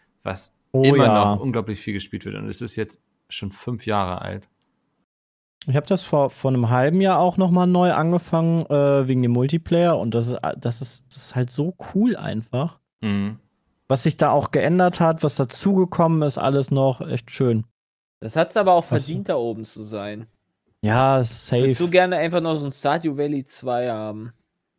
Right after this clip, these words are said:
Speaker 1: Ich glaub, mittlerweile
Speaker 2: Ja.
Speaker 1: entwickeln sie es schon zu zweit, ne? Also
Speaker 2: Wow.
Speaker 1: Ja, ja.
Speaker 2: <laughs> Ja, aber das
Speaker 3: Ja,
Speaker 2: ist ja cool.
Speaker 3: so.
Speaker 2: Also für die, für die freue ich mich total, dass sie da so Erfolg haben.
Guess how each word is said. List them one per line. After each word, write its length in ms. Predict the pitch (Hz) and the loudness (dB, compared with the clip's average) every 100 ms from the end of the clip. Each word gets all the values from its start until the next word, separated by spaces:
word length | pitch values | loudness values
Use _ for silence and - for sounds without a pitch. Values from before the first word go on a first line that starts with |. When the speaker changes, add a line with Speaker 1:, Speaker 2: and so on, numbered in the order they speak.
| _ _ 104 | _ _ -18
Speaker 1:
Ich 80 | 104 - - _ _ _ _ _ _ _ | -18 -20 -20 _ _ _ _ _ _ _
glaub, 140 | - 127 | -2 0
mittlerweile 400 | 127 143 139 131 | 4 6 6 4
Speaker 2:
Ja. 40 | |
Speaker 1:
entwickeln 340 | 117 127 123 113 | 2 0 -2 -2
sie 100 | 117 | -8
es 60 | |
schon 200 | - 113 | -6 -8
zu 120 | - | -10
zweit, 380 | - - 101 95 | -10 -2 -2 -2
ne? 280 | 107 135 - | -8 -10 -12
Also 360 | - 104 101 101 - _ _ _ _ _ _ _ _ _ | -12 -10 -8 -10 -14 _ _ _ _ _ _ _ _ _
Speaker 2:
Wow. 380 | 214 277 110 - _ - - - 135 - - | 2 4 2 -2 _ -12 -2 0 0 -2 -2
Speaker 1:
Ja, 240 | 113 127 110 - 117 113 | 0 0 -2 -6 -8 0
ja. 640 | 110 127 214 196 294 185 - | 4 6 6 4 4 2 0
Speaker 2:
<laughs> 0 | - - - _ - - 120 _ | -14 -18 -20 _ -20 -14 -14 _
Ja, 280 | 135 135 139 | 2 4 4
aber 140 | 147 | 4
das 80 | 175 | 6
Speaker 3:
Ja, 260 | 151 180 160 | 8 8 6
Speaker 2:
ist 100 | 135 | 4
ja 60 | 131 | 4
cool. 100 | 123 | 4
Speaker 3:
so. 40 | |
Speaker 2:
Also 240 | 123 135 127 | 4 2 -2
für 220 | - 135 | -2 0
die, 260 | 123 123 | 2 2
für 180 | 117 - | 0 -2
die 140 | 120 113 | -2 -2
freue 240 | - 113 | 0 0
ich 80 | 113 | 0
mich 120 | 113 | -4
total, 360 | 120 117 110 110 | -6 0 0 0
dass 140 | 113 | -2
sie 100 | 120 | -2
da 180 | 113 113 | 0 0
so 120 | 117 | 0
Erfolg 320 | 113 - 123 | -2 -2 -2
haben. 300 | 127 123 123 | -2 -2 -4